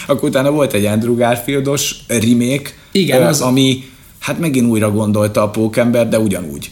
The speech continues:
Speaker 1: Csak más boszt választott neki, új, új, új ellenfelek ellen ment a pókember.
Speaker 2: Igen,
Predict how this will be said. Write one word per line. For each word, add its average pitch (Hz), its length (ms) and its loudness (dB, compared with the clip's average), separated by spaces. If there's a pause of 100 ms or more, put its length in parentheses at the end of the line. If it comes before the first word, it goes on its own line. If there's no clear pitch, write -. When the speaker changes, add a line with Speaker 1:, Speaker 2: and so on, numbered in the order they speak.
Speaker 1:
Csak 110 180 -2
más 104 260 0
boszt 101 340 -2
választott 87 600 -6
neki, 92 280 -6
új, 98 220 -2
új, 104 280 0
új 110 280 2
ellenfelek 98 600 -2
ellen 127 320 0
ment 117 300 0
a 110 60 0
pókember. 95 640 -6 (100)
Speaker 2:
Igen, 143 420 -2